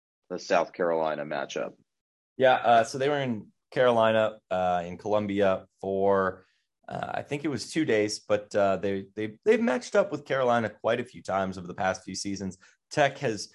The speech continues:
Speaker 2: generally come out of those on top, I think it's fair to say, um, even though we did have, like, a, a bottom of the top twenty-five year in there when we were kind of matching up really similar to, similarly to Carolina. Uh, they do tend to get great teams into Columbia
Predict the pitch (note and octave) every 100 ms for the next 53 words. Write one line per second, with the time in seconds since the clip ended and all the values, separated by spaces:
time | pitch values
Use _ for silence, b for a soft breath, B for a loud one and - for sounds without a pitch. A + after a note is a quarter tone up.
0 | b _ - - G#2 G#2+ A2 A2+ A2+ G#2
1 | - A2 A2 A2 G#2 A2+ A2 G#2+ G#2 G#2
2 | A#2 A#2+ A#2+ A#2+ A#2+ A2+ A2+ - A#2 A2+
3 | A2 - A2 G#2+ G#2+ - F2+ F2+ E2+ -
4 | G#2 G2+ G2 F2+ F#2 b b - G2+ A2+
5 | A2+ G#2 G2+ F#2+ F2+ D#2 - _ _ -
6 | F#2 - G#2 G2+ G2+ G2 G2 - - -
7 | F2+ G#2+ G2 - G#2+ G2 G#2 G2+ F#2+ F2+
8 | - G2 G2+ G2 F2 F#2+ G2 G2 F#2 F2+
9 | F2+ G#2+ F#2+ F2+ F#2 F#2+ - F2+ F2 F#2+
10 | F#2 F2+ A#2+ A#2+ A2+ G#2 G2 _ - D#3
11 | D#3+ D3 B2+ A#2+ C3+ B2 A#2+ A#2 A2+ B
12 | B _ F#2+ F#2+ G#2+ G2+ B2 A#2+ G#2+ G#2
13 | F2 F2+ - G2+ F#2+ F#2 - G2 F#2+ F2+
14 | - F#2+ F#2 - F#2 F#2 F2+ F2